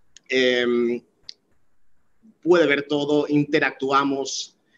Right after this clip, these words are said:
eh, les explico todos los platos. Hay un, yo lo defino más bien que una experiencia gastronómica, sino como una experiencia sensorial,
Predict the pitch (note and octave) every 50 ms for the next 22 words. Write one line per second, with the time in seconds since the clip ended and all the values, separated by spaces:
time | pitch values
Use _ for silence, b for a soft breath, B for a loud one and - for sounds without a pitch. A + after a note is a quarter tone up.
0 | _ _ _ _ _ _ - C3 B2+ B2+ B2 B2 A#2+ A#2+ A#2+ A#2 A#2+ A#2+ A#2+ -
1 | - _ _ _ _ _ _ _ _ _ _ _ _ _ _ - C#3 D3+ D3 D3
2 | D#3 C#3+ - - _ _ F3+ F3+ F3+ F3 D#3 D3 D3 C#3+ B2+ C#3 C#3 B2+ - -
3 | - D3+ D3+ C#3+ C#3 - - C#3+ C#3+ C#3+ C#3+ - - - - D3+ E3 E3+ F3 F#3
4 | F3 E3+ E3 D#3 D3 C#3+ C3+ C3+ C3 C3+ C3+ - B B B B B B _ _
5 | _ - D3+ E3 E3+ E3+ F3+ E3+ E3+ E3 D3+ D3 - - D3 D#3 D#3+ D#3 F3 F3
6 | - - C3 C3+ C#3 C#3 C#3+ C#3+ D3 C#3+ - E3 D#3 C#3 C#3+ D3+ D#3+ D#3 - C#3
7 | B2+ A#2+ B2 C3 B2+ - D3+ C#3+ - C3 A#2+ A#2+ B2+ C#3+ C#3 D3 - - A2+ A2+
8 | A2+ B2 A#2+ B2+ C3 B2+ - - A#2 A2+ B2 A#2+ - B2+ - C#3 B2+ - - A2+
9 | G#2 A2 A#2+ G#2+ A#2 C3+ - -